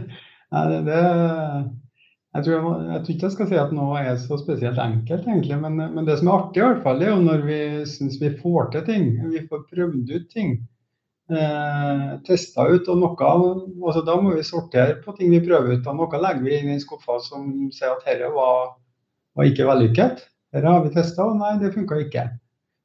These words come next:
Og så har vi den andre skuffa som, eller det blir ikke noen skuffe da, men da, da er det tema på ting vi ser at herre lykkes vi med, da får vi lyst til å gjøre mer.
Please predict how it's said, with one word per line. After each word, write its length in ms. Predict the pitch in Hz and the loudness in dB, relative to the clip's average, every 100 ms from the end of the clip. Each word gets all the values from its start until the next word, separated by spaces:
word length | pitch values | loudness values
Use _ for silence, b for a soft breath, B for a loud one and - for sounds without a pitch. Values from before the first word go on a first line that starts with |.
| _ 170 | _ -2
Og 100 | 156 | 2
så 220 | 185 190 | 4 6
har 80 | 151 | 6
vi 140 | 147 | 4
den 100 | 170 | 4
andre 220 | 180 139 - | 4 4 0
skuffa 380 | 190 175 143 139 | -2 -2 -2 -2
som, 220 | 165 165 | -2 -4
eller 380 | 165 156 165 160 | -4 -4 -4 -4
det 140 | 160 160 | -4 -4
blir 140 | 156 | -2
ikke 100 | 180 | -2
noen 60 | 175 | 0
skuffe 260 | 196 - | -2 0
da, 140 | 151 156 | -2 -2
men 140 | 151 | -4
da, 220 | 147 160 165 | -2 -2 0
da 80 | 160 | 0
er 140 | 175 151 | 0 0
det 160 | 143 | -2
tema 320 | 160 127 123 127 | 0 0 0 -2
på 100 | - | -4
ting 220 | - 143 139 | -4 -2 -2
vi 160 | 135 135 - _ _ _ _ - | -4 -8 -12 _ _ _ _ -4
ser 300 | - 147 151 | 4 6 6
at 60 | - | 4
herre 220 | 143 139 | 0 0
lykkes 300 | 151 143 120 | -2 -2 -4
vi 80 | 147 | -4
med, 220 | 143 175 170 | 0 2 2
da 140 | 160 | 2
får 140 | 165 143 | 0 0
vi 80 | |
lyst 240 | 139 139 - | 0 -2 -4
til 80 | 143 | -4
å 20 | |
gjøre 160 | 135 | -2
mer. 300 | 135 123 120 | -2 -2 -2